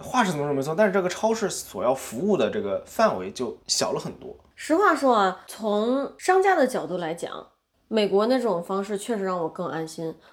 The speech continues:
Speaker 2: 我就喜欢
Speaker 1: 那是的，确实。
Speaker 2: 二十四小时我去那儿，
Speaker 1: 对。
Speaker 2: 什么都能买得到超市。
Speaker 1: 是的，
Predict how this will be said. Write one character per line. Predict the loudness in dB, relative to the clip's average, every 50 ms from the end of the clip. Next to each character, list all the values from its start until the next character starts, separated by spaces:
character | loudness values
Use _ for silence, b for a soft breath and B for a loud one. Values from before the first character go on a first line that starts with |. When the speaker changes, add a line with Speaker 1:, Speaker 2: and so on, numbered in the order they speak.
| b
Speaker 2:
我 | b 2 2 2
就 | 4 2 2
喜 | 2 2 2 0
欢 | 2 2
Speaker 1:
那 | 0
是 | 0
的， |
确 | 2
实。 |
Speaker 2:
二 | 2 2 2
十 | 2
四 | 2
小 | 2 0 0
时 | -2 -4
我 | -2 -2 -2 -4
去 | -4 -6 -10 -6 -4 -2 -2
那 | -2 -2
儿， | -4 -6 -8
Speaker 1:
对。 | -6 -6 -2
Speaker 2:
什 | 2 2 2
么 | 2 2
都 | 2 2
能 | 2 0
买 | 0 -2 -4
得 | -4
到 | -4 -4 -2
超 | -2 -2 -2
市。 | -2 0 0 0
Speaker 1:
是 | 0 0
的， | -2